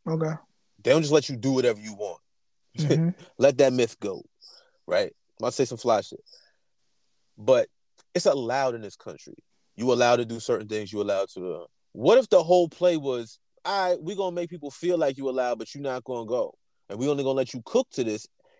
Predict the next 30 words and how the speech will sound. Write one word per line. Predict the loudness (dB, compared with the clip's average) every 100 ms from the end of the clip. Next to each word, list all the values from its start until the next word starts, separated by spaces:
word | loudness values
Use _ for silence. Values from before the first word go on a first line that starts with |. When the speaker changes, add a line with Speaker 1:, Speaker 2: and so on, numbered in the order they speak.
| _
Speaker 2:
And, | -4 -4 -4
and | 0
what | 2
if | 2
somebody | 2 0 0
said | 2 2
it | 0
was | -2
systematic? | -8 -6 -6 -6 -8 -16 _ _ _ _ _ -20 _ _ _ _
Speaker 1:
It's, | 0 0 0 4
it | 6
is | 6 4
systematic. | 2 2 2 2 2 2
That's | 2 2
how | -2 -2
I | 0
feel | 2 2
about | 0 -2 -4
some | -4
of | -2
these, | 0 -2 -4
some | -4
of | 0
these | 0
D | 0 0 0 0
E |
I | 0 -2
programs. | 0 -2 -2 -8 -12 -16 -16
Speaker 2:
So | -8 -2 -2 -2 _ -12
so, | 0 0